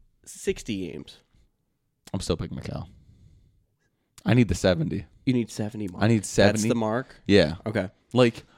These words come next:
Speaker 2: I need a cool eighty-five percent of games you're there.
Speaker 1: Okay. I can get with that. I can, but let's,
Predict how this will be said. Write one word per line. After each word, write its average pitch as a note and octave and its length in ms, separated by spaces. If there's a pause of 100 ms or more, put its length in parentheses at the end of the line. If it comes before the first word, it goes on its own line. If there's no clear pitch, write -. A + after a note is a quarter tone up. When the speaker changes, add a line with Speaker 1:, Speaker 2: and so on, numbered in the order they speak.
(100)
Speaker 2:
I C3 60
need E3 160
a C3 40 (180)
cool C3+ 460
eighty-five A2+ 380
percent G2+ 240
of F2 60
games E2+ 260
you're F2+ 140
there. F2+ 240 (2250)
Speaker 1:
Okay. F#3 300 (760)
I F3 100
can - 160
get F#3+ 100
with C#3+ 120
that. C3+ 360
I D#3+ 80
can, F3+ 220
but F#3 220
let's, - 420